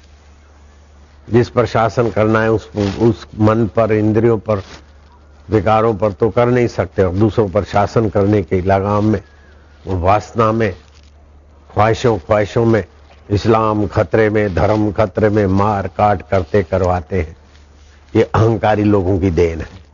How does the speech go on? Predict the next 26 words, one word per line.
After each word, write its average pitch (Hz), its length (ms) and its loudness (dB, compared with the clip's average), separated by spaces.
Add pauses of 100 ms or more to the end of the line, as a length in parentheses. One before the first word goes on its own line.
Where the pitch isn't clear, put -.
(920)
समाज 104 360 2
में 101 200 2
झगड़े, 101 560 0 (140)
अशांति, 104 640 0
राष्ट्र 95 400 -2
राष्ट्र 98 360 0
के 92 140 -4
प्रति, 98 440 -2
राज्य 95 320 0
राज्य 95 340 0
के 98 140 -4
प्रति, 95 360 -4 (420)
व्यक्ति 107 360 0
व्यक्ति 101 380 0
के 104 160 0
प्रति, 98 340 -2
ये 107 140 2
अहंकार 101 640 -2 (640)
और 98 140 2
नासमझी 101 640 0
का 95 120 -2
ही 90 120 0
कारण 80 320 -6
है। - 1200 -8
उसने 123 240 0
अपना 107 480 0